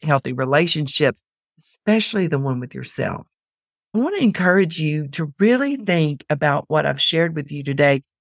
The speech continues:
if you want to learn to overcome challenging relationships and build healthy, strong, loving ones instead, especially the one with yourself. You're gonna have to let some of those stories you've been telling yourself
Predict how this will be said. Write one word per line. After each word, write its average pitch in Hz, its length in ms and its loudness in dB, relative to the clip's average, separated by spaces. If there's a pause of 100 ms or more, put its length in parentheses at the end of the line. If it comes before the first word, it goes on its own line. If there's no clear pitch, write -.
if 165 160 -6
you 185 80 2
want 185 160 2
to 170 80 2
learn 175 300 2
to 160 160 -2
overcome 160 600 0
challenging 147 720 -4
relationships 165 880 0 (400)
and 180 160 -6
build 202 340 2 (260)
healthy, 196 720 0 (220)
strong, 208 720 2
loving 156 400 2
ones 139 240 -4
instead, 135 640 0 (440)
especially - 760 0
the 131 100 -8
one 127 180 -10
with 127 160 -16
yourself. 135 480 -6 (480)
You're 220 120 2
gonna 233 100 4
have 214 140 0
to 202 100 -4
let 185 280 2
some 185 180 0
of 165 80 0
those 165 180 0
stories 190 460 0
you've 156 100 -6
been 143 160 -4
telling 156 340 0
yourself 143 380 -2